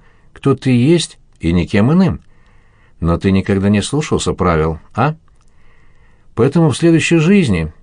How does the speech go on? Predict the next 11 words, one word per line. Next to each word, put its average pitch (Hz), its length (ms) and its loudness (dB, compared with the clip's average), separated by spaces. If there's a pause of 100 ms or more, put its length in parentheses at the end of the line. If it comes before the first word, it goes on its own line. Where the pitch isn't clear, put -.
наверняка 123 600 0
сможешь 139 360 -2
быть 127 260 -2
тем, 143 220 -2
кем 135 220 -4
хочешь. - 520 -4 (460)
Просто 90 340 0
нужно 107 340 0
быть 107 360 -2 (840)
в 101 140 -2
этом 82 360 -2